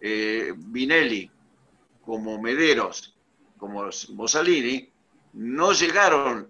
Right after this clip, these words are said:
en esa etapa de, de juventud de ellos o de primera etapa de la orquesta a entender, porque no les grabó nunca un tema Pugliese a ellos. Es decir, no lograron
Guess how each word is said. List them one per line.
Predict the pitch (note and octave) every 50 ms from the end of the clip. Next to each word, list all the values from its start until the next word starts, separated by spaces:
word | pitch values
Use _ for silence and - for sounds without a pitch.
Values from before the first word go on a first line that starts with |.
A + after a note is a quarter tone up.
| _ -
en | A2+ A#2 B2
esa | C3+ - - C#3
etapa | C#3 - D3 C3+ C3+ B2+ - - -
de, | - G#2 A#2+ A2+ A2+
de | G2+ G#2+ A2 G2+
juventud | - A#2+ A#2+ A#2+ A2+ A2 - D#3+ D3+ D#3
de | D#3+
ellos | - - D3+ C#3+ - -
o | A2+
de | G#2+ G#2+ G2+
primera | - - A2 A#2 B2+ C#3+ D3 C#3+
etapa | - - C3+ - - B2+ B2+ B2 A#2
de | G2+ G2 A2 G#2+
la | A2 A2+
orquesta | A2 - - C#3 A#2 - - B2 B2+ - - - - _ -
a | B2 C3
entender, | C3 C3 - D3 D3+ D3+ F#3+ F#3+ F3+ E3+ F3 F3 - _ _ _ _ _ _ _ _
porque | - C#3 C#3 C#3+ D#3+
no | E3+ F#3+ A3 A3+
les | G3 - D#3+
grabó | F3 F3+ G3 G#3 G3+
nunca | G3 G#3 G3+ - F3+
un | F3+ E3 -
tema | - A3+ G#3+ E3+ C#3 -
Pugliese | A#2 A#2+ B2 A#2+ A#2 G#2 - A#2 G#2+
a |
ellos. | G#2 F#2+ F2 - - - _ _ _ _ _ _ _ _ _ _ _ _ _ _ _ -
Es | D3 D3+ C#3+
decir, | - E3+ D#3 D#3
no | F3 G3 G#3
lograron | F#3+ F3 E3 G3+ G#3+ G#3 F#3+ D#3+ C#3+ B2 G#2+ G2+ -